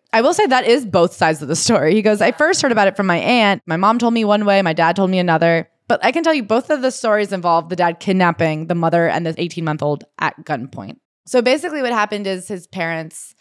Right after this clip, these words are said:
got divorced very early on. His dad struggled with a drug addiction, and he would show up and demand to take the son, and he tried to drive across the country with them.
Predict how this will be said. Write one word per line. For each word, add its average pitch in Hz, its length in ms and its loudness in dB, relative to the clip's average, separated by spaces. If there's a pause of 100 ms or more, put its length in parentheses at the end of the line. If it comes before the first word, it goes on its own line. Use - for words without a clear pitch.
(300)
got 165 160 0
divorced 156 440 -6
very 170 460 -2
early 143 260 -4
on. 135 260 -6
His 160 160 -8
dad 165 240 -2
struggled 165 320 -10
with 156 140 -16
a 151 40 -10
drug 143 260 -8
addiction, 147 600 -10 (160)
and 160 300 -2
he 170 140 -10
would 165 120 -6
show 160 380 0
up 151 240 0
and 156 140 -6
demand 151 440 -8
to - 60 -18
take 160 180 -12
the 156 80 -10
son, 143 400 -6
and 143 260 -10
he 185 120 -12
tried 185 220 0
to 233 80 -2
drive 156 420 -2
across 170 280 -8
the 156 80 -14
country 160 380 -10
with 147 180 -10
them. 147 300 -8